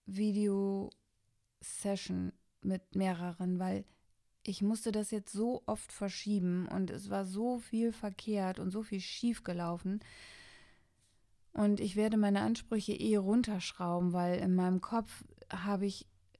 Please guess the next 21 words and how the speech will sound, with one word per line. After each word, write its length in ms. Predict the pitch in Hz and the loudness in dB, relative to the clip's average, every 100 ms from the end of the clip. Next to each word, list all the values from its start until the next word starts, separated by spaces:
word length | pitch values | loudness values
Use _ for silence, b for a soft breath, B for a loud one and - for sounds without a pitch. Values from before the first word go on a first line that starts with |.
| 180 | -4
ganz 380 | 214 233 233 | 0 2 0
exakte 600 | - 185 - - 214 - | -2 -6 -4 -6 -4 -4
Vorstellungen, 800 | 180 202 214 - 190 180 180 180 | -2 0 0 -2 -2 0 2 2
wie 280 | 175 196 214 | 2 2 4
so 160 | 190 185 | 2 2
ein 360 | 190 185 185 | 4 4 4
Video 460 | 175 214 208 196 180 | 2 2 4 2 0
von 260 | - 185 180 | -2 0 2
mir 280 | 175 175 170 - | 2 0 -4 -2
aussehen 520 | 190 208 - 175 180 | -2 -2 -2 2 2
soll, 400 | 180 180 175 185 | 2 0 0 -2
aber 320 | 175 170 170 - _ | -2 -2 -4 -8 _
das 240 | 165 - | -10 -10
kann 220 | - 185 | -4 0
ich 140 | 202 190 | 0 0
zu 120 | 190 | -2
diesem 260 | 180 180 180 | 0 0 0
Zeitpunkt 460 | - 185 - 185 | -2 -6 -4 -6
noch 160 | 185 - | -6 -8
gar 200 | 175 175 | -6 -2
nicht 340 | 180 170 - | -2 -4 -12